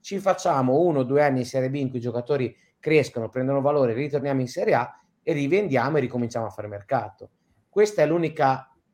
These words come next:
è l'unica, diciamo, eh, co-, doma-, risposta che mi sono dato al perché Pecini è venuto qua, tra virgolette, a rischiare di rovinarsi la piazza, perché comunque poi il rischio poi è,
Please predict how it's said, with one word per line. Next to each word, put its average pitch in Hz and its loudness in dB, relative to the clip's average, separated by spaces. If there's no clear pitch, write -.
è 135 -2
l'unica, 143 -2
diciamo, 123 -2
eh, 120 -12
co-, - -6
doma-, 135 0
risposta 143 2
che 120 -4
mi 123 -2
sono 147 -4
dato 135 0
al 123 0
perché 135 -2
Pecini 135 -2
è 127 -2
venuto 135 -2
qua, 123 -4
tra 190 8
virgolette, 135 2
a 120 -4
rischiare 139 -2
di 127 -4
rovinarsi 120 -4
la 107 -4
piazza, 117 -8
perché 110 -12
comunque 139 -4
poi 127 -2
il 107 -4
rischio 123 -10
poi 113 -6
è, 101 -10